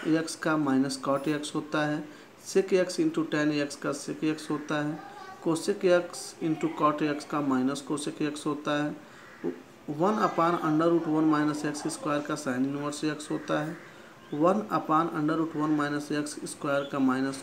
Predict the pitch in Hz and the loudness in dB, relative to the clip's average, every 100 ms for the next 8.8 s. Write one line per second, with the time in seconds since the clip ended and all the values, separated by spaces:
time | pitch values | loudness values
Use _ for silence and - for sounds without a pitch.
0 | - - - - - - - - - - | -10 -10 -12 -20 -20 -20 -20 -20 -20 -20
1 | - 156 156 170 160 156 - 160 151 - | -2 0 2 2 2 2 0 -2 -2 -4
2 | 156 165 151 156 170 - - - - - | -4 -2 -2 -2 -8 -14 -20 -20 -20 -20
3 | - - - 175 190 175 165 165 160 160 | -20 -20 0 4 4 4 4 4 4 2
4 | 165 156 151 151 - 160 - 147 143 143 | 0 2 0 -2 -4 -4 -2 0 0 -2
5 | 135 131 131 139 143 139 - 147 - 147 | 0 0 0 0 -2 -4 -4 -4 -4 -6
6 | - 147 151 160 156 156 147 139 131 131 | -4 -4 -2 -2 0 -2 0 2 2 4
7 | 127 127 - 123 120 131 127 120 120 123 | 0 0 -4 -4 -4 -6 -6 -6 -4 -2
8 | 123 - 160 160 160 175 156 165 | -4 -2 0 0 -2 -4 -4 -6